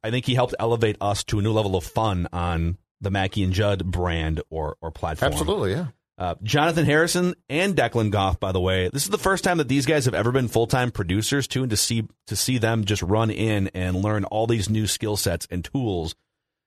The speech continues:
Speaker 1: Uh, Jonathan Harrison also has done such an awesome job on our Minnesota United content. Just one of the most grinder type behind the scenes guys,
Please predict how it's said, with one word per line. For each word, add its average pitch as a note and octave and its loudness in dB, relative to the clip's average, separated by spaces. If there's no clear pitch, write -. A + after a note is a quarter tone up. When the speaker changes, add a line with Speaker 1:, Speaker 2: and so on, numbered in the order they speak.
Speaker 1:
Uh, F#2 0
Jonathan A#2 2
Harrison A#2 2
also A2+ 2
has G#2+ 2
done G2+ 2
such G#2+ 0
an A2+ 0
awesome G#2+ 2
job G2+ 2
on G2+ 2
our F#2 2
Minnesota G2+ 2
United G2 0
content. G2 -2
Just A#2 -6
one A2 2
of B2 0
the A#2 4
most A2 2
grinder G#2+ 2
type A2+ -2
behind G#2+ 0
the G2+ 2
scenes G#2 0
guys, G2+ 2